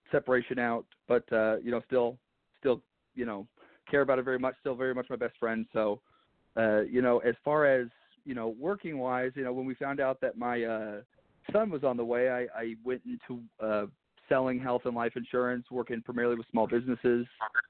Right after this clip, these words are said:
Uh, did that for almost five years, and then went into, uh, executive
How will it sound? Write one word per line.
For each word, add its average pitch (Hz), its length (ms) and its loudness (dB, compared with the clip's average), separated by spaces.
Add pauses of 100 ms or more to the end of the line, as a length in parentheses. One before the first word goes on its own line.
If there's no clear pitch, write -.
(420)
Uh, 104 120 4
did 120 200 2
that 120 240 2
for 120 240 -4
almost 117 280 -6
five 117 220 -2
years, 120 460 -4 (460)
and 127 120 -4
then 131 160 -2
went 139 220 0
into, 131 680 -4
uh, 113 180 -2
executive 127 540 -2